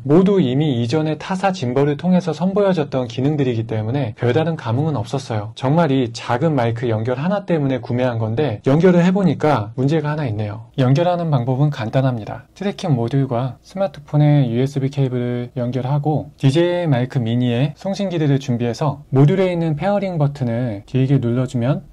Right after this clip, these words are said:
엘이디가 녹색이 깜빡깜빡거릴 때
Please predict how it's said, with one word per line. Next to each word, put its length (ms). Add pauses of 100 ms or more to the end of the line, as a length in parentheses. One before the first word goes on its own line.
엘이디가 800
녹색이 360
깜빡깜빡거릴 840
때 260